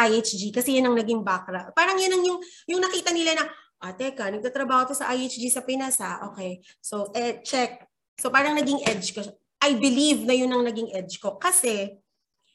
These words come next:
nagkaroon sila ng hiring ng sales and marketing coordinator for U A E and Qatar,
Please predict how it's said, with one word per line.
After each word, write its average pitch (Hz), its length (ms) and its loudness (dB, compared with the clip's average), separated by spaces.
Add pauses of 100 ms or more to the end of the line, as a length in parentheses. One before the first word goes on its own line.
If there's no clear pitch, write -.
(800)
nagkaroon 294 400 2
sila 370 160 0
ng 359 240 -2
hiring 233 540 2 (100)
ng 220 360 0 (1700)
sales 320 400 4
and 294 160 2
marketing 277 800 4
coordinator 208 1120 0
for 254 160 2
U 247 240 2
A 233 80 6
E 233 560 -4
and 226 160 -4
Qatar, 190 560 -2